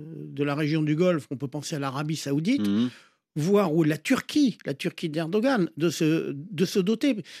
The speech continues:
Speaker 1: euh, de l'arme nucléaire. Il faut bien comprendre aussi que, euh, ce sont des pays qui ont désormais, euh, là par contre, des capacités, euh, technologiques et intellectuelles qu'il,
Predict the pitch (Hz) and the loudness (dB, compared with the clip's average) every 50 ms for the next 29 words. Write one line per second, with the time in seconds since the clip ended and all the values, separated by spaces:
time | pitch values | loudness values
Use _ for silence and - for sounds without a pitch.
0 | - _ - - 151 160 156 151 147 147 143 135 139 135 123 131 143 - 139 139 | -20 _ -4 -2 0 2 2 2 2 2 0 0 -2 -4 -4 -4 -4 -4 -2 0
1 | 147 170 208 220 214 202 180 - - 175 180 180 175 156 - - - 151 139 160 | 2 2 2 2 2 2 0 0 0 -2 -2 -2 -2 -4 -6 -8 -8 -4 -2 -2
2 | 190 170 - 196 175 - - 170 147 139 156 156 - 285 285 202 - 185 175 170 | -2 0 -2 -4 -4 -2 -2 -2 -2 -2 -2 -2 -2 -2 -2 0 0 0 0 -2
3 | _ _ - - - - _ _ - - 156 160 151 147 147 143 147 139 - - | _ _ -20 -20 -20 -20 _ _ -4 -2 0 0 0 0 0 -2 -2 -4 -4 -6
4 | 156 - 185 170 147 151 - - - 185 202 190 - - 180 147 139 127 127 190 | -6 -4 -4 -2 -2 -2 -2 0 2 2 2 2 0 0 0 0 0 0 2 4
5 | 233 226 202 165 175 202 156 143 180 196 220 247 285 311 277 _ _ _ - - | 4 6 6 6 4 2 2 2 2 4 4 4 2 0 -4 _ _ _ -20 -20
6 | - _ _ _ _ _ _ - 151 160 160 151 139 - 147 147 156 160 202 233 | -20 _ _ _ _ _ _ -4 0 0 2 2 0 -2 -2 0 4 4 4 4
7 | 233 - 180 - - 247 226 175 - - 196 175 - 185 170 - 190 160 - - | 4 0 -2 2 2 2 4 4 2 0 0 0 0 0 0 -2 -4 -4 0 4
8 | 226 220 214 190 156 - - 156 156 151 151 139 143 143 - - 208 - - 185 | 6 6 6 6 4 2 0 0 2 2 2 2 0 0 0 -2 -2 0 2 2
9 | 190 175 185 185 170 226 262 262 - - - - - _ - - 196 202 180 160 | 4 4 4 4 4 4 2 2 0 -2 -12 -16 -14 _ 0 0 2 2 2 2
10 | - 208 202 202 - 226 226 202 160 - - _ _ _ _ _ - - 202 202 | 4 4 2 4 4 4 4 4 2 0 -4 _ _ _ _ _ -2 -2 0 0
11 | 156 160 | -2 -8